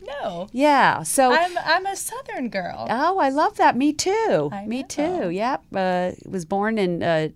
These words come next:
Speaker 2: D C, which is Virginia. That's
Speaker 1: That's
Speaker 2: considered the
Speaker 1: borderline.
Speaker 2: South.
Speaker 1: Yeah,
Speaker 2: Yeah.
Speaker 1: we'll, we'll count
Speaker 2: Yeah.
Speaker 1: you.
Speaker 2: Yeah, yeah. I'm kinda borderline, but
Speaker 1: <laughs>
Speaker 2: I, I also kinda have a, a, a, a New York Southern accent, so
Speaker 1: Mm-hmm.
Speaker 2: it's kinda hard to judge. Um, anyway, but,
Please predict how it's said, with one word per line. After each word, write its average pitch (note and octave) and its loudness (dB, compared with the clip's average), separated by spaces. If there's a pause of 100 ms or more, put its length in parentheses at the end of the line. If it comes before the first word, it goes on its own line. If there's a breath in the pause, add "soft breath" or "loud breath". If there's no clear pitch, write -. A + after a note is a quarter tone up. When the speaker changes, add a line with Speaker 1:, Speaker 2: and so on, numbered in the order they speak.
Speaker 2:
D G#3 0
C, F3 0
which F3 -6
is D#3+ -4
Virginia. D#3 -2
That's E3 0
Speaker 1:
That's A4+ 0
Speaker 2:
considered A4 4
the F#4 2
Speaker 1:
borderline. D4 8
Speaker 2:
South. F#3+ 12
Speaker 1:
Yeah, D#4 6
Speaker 2:
Yeah. G3 10
Speaker 1:
we'll, G4+ 0
we'll F#4 -2
count G3 6
Speaker 2:
Yeah. F#3+ -6
Speaker 1:
you. A3+ 2
Speaker 2:
Yeah, G#3 10
yeah. F#3 6
I'm F#3 6
kinda F3+ 4
borderline, C#3+ -2
but D#3 0
Speaker 1:
<laughs> - -10
Speaker 2:
I, F#4 2
I G3 10
also G#3+ 8
kinda E3+ 2
have E3 2
a, D3 0
a, D3 -6
a, - -6
a D#3 -4
New F3 0
York G3+ 6
Southern E3 0
accent, C#3+ -4
so B3 2
Speaker 1:
Mm-hmm. A3+ -4
Speaker 2:
it's D3 -4
kinda D3+ -2
hard D#3 0
to C#3+ -4
judge. C3 -6 (420 loud breath)
Um, F#3+ 6
anyway, F3 2
but, G3+ 2